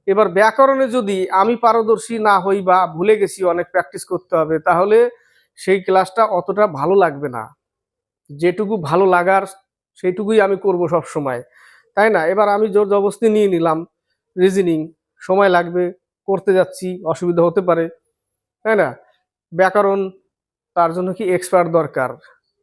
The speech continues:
সবাই সব বিষয়ে পারদর্শী হয় না। তো সেই জন্য জিকে সাইডটা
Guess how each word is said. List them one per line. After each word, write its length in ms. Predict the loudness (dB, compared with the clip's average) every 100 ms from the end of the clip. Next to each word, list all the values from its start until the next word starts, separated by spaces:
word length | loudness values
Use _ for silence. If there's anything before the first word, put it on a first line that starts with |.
| _
সবাই 300 | -4 0 0
সব 220 | 0 -4 -4
বিষয়ে 340 | -4 -2 0 0
পারদর্শী 560 | 0 -2 -4 -8 -8 -10 -10 _ _ _ _ -4
হয় 180 | -2 -2
না। 120 | -6 -12 _ _ _ _ _ _
তো 100 | -18 -18 -10
সেই 240 | 2 2
জন্য 240 | 4 2 4 2 0
জিকে 260 | -8 -2 0
সাইডটা 460 | 2 0 0 2